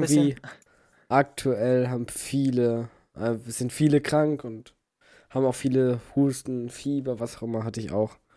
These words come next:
Speaker 1: Husten, Fieber und Schnupfen. Zum Teil Kopfschmerzen dabei.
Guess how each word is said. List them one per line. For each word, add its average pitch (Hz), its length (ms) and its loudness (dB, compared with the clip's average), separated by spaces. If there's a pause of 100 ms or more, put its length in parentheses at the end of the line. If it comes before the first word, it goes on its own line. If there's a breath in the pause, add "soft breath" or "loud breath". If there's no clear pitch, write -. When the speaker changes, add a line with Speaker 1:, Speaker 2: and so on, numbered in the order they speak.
(160)
Speaker 1:
Husten, 131 380 0
Fieber 127 380 0
und 104 120 -8
Schnupfen. 131 540 -8 (840)
Zum 131 140 -2
Teil 135 180 2
Kopfschmerzen 135 560 0
dabei. 120 360 -4